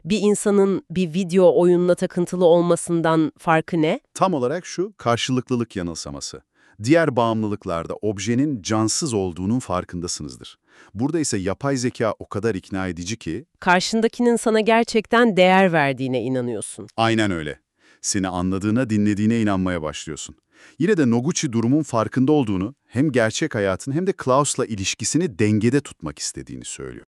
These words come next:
Speaker 1: Peki bu denge gerçekten mümkün mü? Yani bir yanda sana asla karşı çıkmayan, tüm ihtiyaçlarını karşılamak üzere programlanmış mükemmel bir partner, diğer yandaysa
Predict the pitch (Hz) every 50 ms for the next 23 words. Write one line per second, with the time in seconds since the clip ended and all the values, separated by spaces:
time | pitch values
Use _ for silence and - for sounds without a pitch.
0 | _ _ 277 277 - 294 247 214 160 139 147 175 226 285 214 254 262 254 262 254
1 | 220 262 233 165 180 175 202 208 - - 165 - - 151 135 131 131 131 123 120
2 | 120 - - 127 123 120 127 139 143 160 165 165 165 170 160 147 202 214 208 190
3 | 196 180 180 180 180 170 175 175 - - - - - - - 226 170 175 180 -
4 | - 190 202 - - - 175 165 151 151 - - 160 147 147 - - 160 - -
5 | - - - - 156 143 127 113 120 165 240 - - - _ _ _ - - -
6 | 294 277 - - 185 - - - 180 175 165 160 - - - 160 156 151 151 151
7 | - - 160 147 143 - - 156 151 156 147 151 151 - 165 143 139 143 123 135
8 | 131 - - 156 151 147 139 123 139 143 135 139 143 139 139 143 143 170 226 233
9 | - - _ _ _ _ - 180 185 - - - 202 202 202 208 208 208 208 196
10 | 151 156 147 131 - - - 151 139 - - 131 135 143 190 262 - - - _
11 | - _ _ _ 156 180 220 226 214 190 175 180 165 165 170 170 190 202 196 -
12 | - 139 143 165